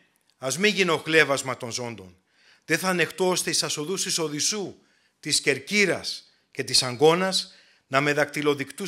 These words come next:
οι λέγοντες, "Ιδού έρχεται ο φωνεύς πατριάρχης". Δεν ξέρω αν κάποιοι εδώ είναι ψυχίατροι, ψυχολόγοι. Θα έπρεπε λίγο να παρακολουθήσουμε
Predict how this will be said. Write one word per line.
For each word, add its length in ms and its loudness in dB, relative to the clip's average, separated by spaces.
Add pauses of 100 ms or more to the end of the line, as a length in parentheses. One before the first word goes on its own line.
οι 40 -6
λέγοντες, 680 -2 (320)
"Ιδού 380 2
έρχεται 520 0 (260)
ο 120 -8
φωνεύς 760 -4 (100)
πατριάρχης". 920 -10 (1160)
Δεν 100 -12
ξέρω 160 -4
αν 120 -8
κάποιοι 400 -4
εδώ 220 -10
είναι 160 -12
ψυχίατροι, 580 -12
ψυχολόγοι. 720 -16 (880)
Θα 140 -8
έπρεπε 280 -4
λίγο 240 -2
να 100 -6
παρακολουθήσουμε 960 -4